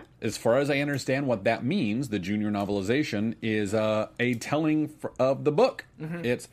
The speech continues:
Speaker 1: "Hey, here's the book, here's the plot, here's everything that happens," but it's in very young adult Y A, P G language and such.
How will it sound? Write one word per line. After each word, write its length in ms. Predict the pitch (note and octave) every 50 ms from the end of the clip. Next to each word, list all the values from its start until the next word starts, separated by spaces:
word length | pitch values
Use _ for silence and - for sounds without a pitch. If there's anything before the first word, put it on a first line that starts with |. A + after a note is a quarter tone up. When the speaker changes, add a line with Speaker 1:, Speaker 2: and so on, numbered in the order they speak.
| _ -
Speaker 1:
"Hey, 240 | C4+ D#4 - - - -
here's 300 | A#3 A#3+ G#3+ G3+ E3+ D#3+
the 80 | F#3
book, 240 | F3 F3 E3+ D3+ -
here's 240 | - G3 G3+ F#3+ D3+
the 80 | D3
plot, 320 | A2 - G#2+ G2+ G2+ G#2+ -
here's 220 | - D#3+ E3 D3
everything 240 | D3+ C3 C3 B2+ B2
that 100 | A#2 G#2
happens," 340 | G#2 A#2+ A#2+ A2+ A2+ G#2+ G#2+
but 140 | G2+ A2 G2+
it's 120 | G2+ G2
in 120 | A2+ G#2+ G2
very 400 | A2 A2 A2+ A2 G#2+ G#2+ G2 - - - - _ _ _ _ -
young 380 | G#2 G2 G2+ G#2+ A2 A2+ A#2
adult 340 | A2 G2 A2 G#2 G#2+ G#2+ -
Y 240 | G#2 G2 A2 A2 A2
A, 460 | A2 G#2+ G#2+ A2 A2 A2 A#2 A2+ G#2+ G#2+ -
P 240 | - - A2+ G#2 G#2+
G 480 | G2 F#2+ G2+ G2 F#2 F#2 G2 F#2+ F#2 - _ _ _ -
language 560 | G#2 A2+ A2+ G#2 G#2 G2+ G2 F#2+ F2+ E2+ F2+
and 300 | F#2 F2+ F#2 F#2 F2+ D#2 - _ - - - - - - -
such. 500 | - - - D#2+ - - - - -